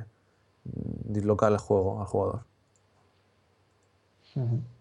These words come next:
Speaker 2: No, y aparte, aquí en-, es que es fundamental el tema del cable, claro. Si la
Speaker 1: Oh, claro,
Speaker 2: experiencia
Speaker 1: claro.
Speaker 2: es trescientos sesenta, al final, y más si nos podemos mover libremente, pues
Speaker 1: O sea, es que,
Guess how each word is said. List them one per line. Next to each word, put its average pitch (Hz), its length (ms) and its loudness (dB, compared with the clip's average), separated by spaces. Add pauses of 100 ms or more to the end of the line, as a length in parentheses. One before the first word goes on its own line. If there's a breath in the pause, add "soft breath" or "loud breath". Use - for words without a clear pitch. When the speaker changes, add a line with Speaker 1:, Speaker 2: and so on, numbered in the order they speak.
(1160 soft breath)
Speaker 2:
No, 139 180 -2
y 104 40 2
aparte, 110 520 4
aquí 107 300 4
en-, 110 180 2 (140)
es - 120 -6
que 131 100 0
es 120 60 -4
fundamental 107 600 4
el 120 220 4
tema 117 240 2
del 98 120 -2
cable, 117 320 2
claro. 135 260 -2 (840)
Si - 160 -6
la 113 80 4
Speaker 1:
Oh, 117 120 6
claro, 110 260 8
Speaker 2:
experiencia - 0 -
Speaker 1:
claro. 113 340 8
Speaker 2:
es 110 140 -2
trescientos 113 360 2
sesenta, 123 460 2 (560 soft breath)
al - 160 -4
final, 110 580 2
y 104 60 0
más 110 160 2
si 113 100 -2
nos 110 120 4
podemos 110 280 4
mover 110 300 6
libremente, 110 500 4
pues - 540 -2
Speaker 1:
O - 40 -8
sea, 135 100 6
es 123 60 2
que, 160 100 4